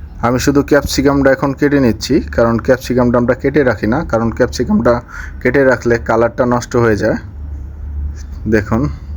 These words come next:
কিভাবে আপনারা এইভাবে ক্যাপসিকামগুলো কেটে নিতে পারেন। তারপর এখন সব সবজিগুলো একে একে প্লেটে নিয়ে নিচ্ছি। এখানে অনিয়ন, ক্যাপসিকাম, শসা, শসাটা অপশনাল, নাও দিতে পারেন, গ্রিন চিলি,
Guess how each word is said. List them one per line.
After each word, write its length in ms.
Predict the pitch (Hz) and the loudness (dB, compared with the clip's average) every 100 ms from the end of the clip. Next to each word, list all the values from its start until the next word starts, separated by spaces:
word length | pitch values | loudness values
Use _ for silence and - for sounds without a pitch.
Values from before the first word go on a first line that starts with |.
| - - | -6 -4
কিভাবে 540 | - 113 110 117 135 - | 2 2 2 2 2 2
আপনারা 340 | 110 - 120 | -2 0 4
এইভাবে 360 | 120 117 120 120 | 4 4 2 0
ক্যাপসিকামগুলো 680 | 123 - 120 117 117 120 | 0 0 -2 0 2 2
কেটে 240 | 110 123 123 | 2 2 2
নিতে 220 | 123 117 | 2 2
পারেন। 320 | 104 104 151 - - - - - - - - | 2 0 -2 -4 -10 -20 -20 -20 -20 -8 -2
তারপর 280 | 117 120 123 | 2 2 2
এখন 260 | 120 123 | 2 -2
সব 300 | - 123 123 110 - | 0 2 2 0 -8
সবজিগুলো 680 | - 135 123 131 123 117 120 | -2 0 2 2 4 4 2
একে 160 | 131 | 2
একে 220 | 120 127 | 0 0
প্লেটে 400 | 113 120 117 117 | -2 0 2 2
নিয়ে 180 | 117 123 | 2 2
নিচ্ছি। 460 | 123 110 - 120 - - - - - - - - - | 2 -2 0 0 0 -4 -20 -20 -20 -20 -18 -16 -12
এখানে 320 | 110 120 113 | -2 0 2
অনিয়ন, 440 | 113 120 117 117 123 117 - | 2 2 2 2 0 -2 -4
ক্যাপসিকাম, 540 | - 110 - 117 113 113 127 - - - - - - - | -2 -2 0 0 2 0 -4 -10 -16 -20 -20 -20 -20 -16
শসা, 420 | - 117 107 120 | -2 -2 0 -2
শসাটা 480 | - 135 143 131 143 | -2 -2 -2 0 2
অপশনাল, 640 | 143 - - - 143 127 123 | 0 0 -2 0 0 0 0
নাও 240 | 135 123 120 | 0 2 2
দিতে 220 | 120 117 | 2 2
পারেন, 300 | 107 110 156 - - - - - - | 2 0 -4 -10 -18 -18 -18 -18 -6
গ্রিন 240 | 110 120 120 | 0 2 2
চিলি, 380 | 131 110 110 | 2 4 4